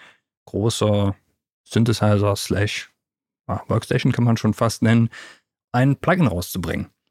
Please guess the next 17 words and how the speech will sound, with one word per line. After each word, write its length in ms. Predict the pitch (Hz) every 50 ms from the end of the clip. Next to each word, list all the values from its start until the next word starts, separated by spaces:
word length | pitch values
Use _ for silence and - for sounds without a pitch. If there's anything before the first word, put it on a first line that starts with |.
| _ _ _ _ _ _
Und 420 | _ - 98 95 - - - - -
das 160 | 110 110 -
Interessante 440 | - - - 95 - 110 104 - 95
hier 160 | 95 113 127
dran 300 | 151 147 143 143 135 113
war 200 | 104 95 98 107
jetzt, 600 | 113 120 131 147 - - - - - - - - _
dass 300 | 104 98 95 - - -
das 140 | - - -
Plugin 540 | - - 117 110 - - - 135 120 117
eben 320 | 117 - 113 107 107 104 104
nicht 220 | 107 107 - -
nur 100 | 117 101
ein 80 | 95 95
reiner 420 | 87 90 92 98 90 80 - - -
Editor 420 | - 98 95 135 - - 170 165
ist, 440 | 165 175 196 190 - - - - -